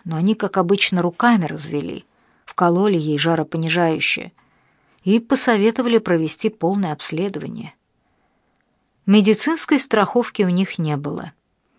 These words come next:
Полное обследование потребует кучи денег, но, похоже, иного выхода не оставалось. Скорее всего, у дочери ничего серьезного,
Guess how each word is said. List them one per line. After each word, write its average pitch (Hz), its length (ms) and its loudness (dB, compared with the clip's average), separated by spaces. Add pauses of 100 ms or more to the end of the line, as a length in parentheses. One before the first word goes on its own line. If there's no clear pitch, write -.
(380)
Полное 180 360 2
обследование 175 720 0
потребует 190 540 0
кучи 269 340 0
денег, 202 600 -2
но, 196 260 2
похоже, 214 560 2
иного 208 420 2
выхода 190 440 -2
не 170 120 -4
оставалось. 180 800 -4 (800)
Скорее 277 380 2
всего, 240 260 -2
у 240 80 2
дочери 226 380 2
ничего 220 420 0
серьезного, 175 800 -2